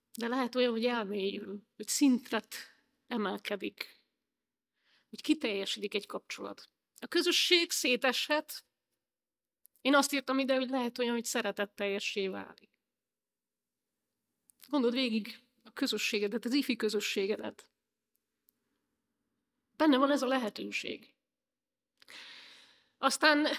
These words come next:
a testünk megöregszik, meg beteg lesz, és milyen nagy öröm, amikor meggyógyulunk. Vagy feltámadunk.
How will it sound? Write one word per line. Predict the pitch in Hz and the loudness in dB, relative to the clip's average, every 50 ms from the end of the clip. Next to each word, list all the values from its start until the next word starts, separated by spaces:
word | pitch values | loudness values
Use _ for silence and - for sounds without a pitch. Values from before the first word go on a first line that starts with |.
| - - - - | -6 -10 -6 -4
a | - 277 | -4 4
testünk | - - 330 320 - - 339 302 294 | 6 6 6 6 6 8 10 10 12
megöregszik, | 285 302 285 302 294 294 285 277 - - 294 - | 10 10 10 10 8 8 8 6 4 2 2 2
meg | 240 233 220 | 0 -2 -2
beteg | 226 240 262 - 269 262 254 | -2 -4 -2 0 -2 0 2
lesz, | 262 262 262 240 - - | 0 0 0 0 0 0
és | 262 247 - - - - - | 0 0 -2 -2 -4 -4 -8
milyen | - 240 247 226 226 | -6 -4 -2 0 0
nagy | 226 233 226 233 | 0 0 2 2
öröm, | 226 233 226 226 | 2 2 2 2
amikor | 220 220 214 - 220 | 0 0 -2 -2 -2
meggyógyulunk. | 214 220 214 208 202 202 196 196 185 180 190 202 202 202 202 - - - _ _ _ _ _ _ _ _ _ _ _ _ _ _ _ _ _ _ _ _ _ _ _ _ _ _ _ _ _ _ _ _ _ _ _ _ _ _ _ - _ _ _ _ _ _ _ - - - _ | -2 -2 -2 0 0 0 0 0 -2 -4 -4 -2 -4 -4 -6 -8 -16 -20 _ _ _ _ _ _ _ _ _ _ _ _ _ _ _ _ _ _ _ _ _ _ _ _ _ _ _ _ _ _ _ _ _ _ _ _ _ _ _ -20 _ _ _ _ _ _ _ -20 -20 -20 _
Vagy | - 214 220 196 - | -8 -8 -6 -6 -6
feltámadunk. | - 247 247 214 220 - 202 180 180 - - 208 208 - - - - - - - | -2 -2 0 -2 -2 -4 -4 -4 -4 -4 -6 -12 -12 -14 -18 -18 -18 -18 -20 -20